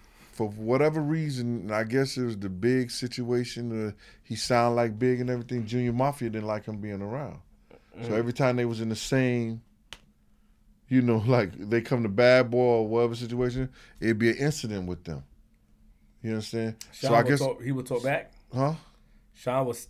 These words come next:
Speaker 2: would talk back? Would he defend himself?
Speaker 1: Well, he had, he had no choice but to defend himself. Niggas trying to jump you.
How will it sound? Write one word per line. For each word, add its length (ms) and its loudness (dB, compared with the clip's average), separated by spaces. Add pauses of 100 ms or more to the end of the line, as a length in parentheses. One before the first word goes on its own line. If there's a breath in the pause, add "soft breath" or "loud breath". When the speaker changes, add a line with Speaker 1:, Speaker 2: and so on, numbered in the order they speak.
(140)
Speaker 2:
would 160 -8
talk 220 0
back? 220 8
Would 100 2
he 60 4
defend 320 0
himself? 300 -2 (520 soft breath)
Speaker 1:
Well, 120 8
he 80 6
had, 180 6
he 160 2
had 160 6
no 120 2
choice 360 0
but 160 2
to 60 -4
defend 380 0
himself. 420 0 (560 soft breath)
Niggas 240 0
trying 220 4
to 80 4
jump 340 2
you. 260 -4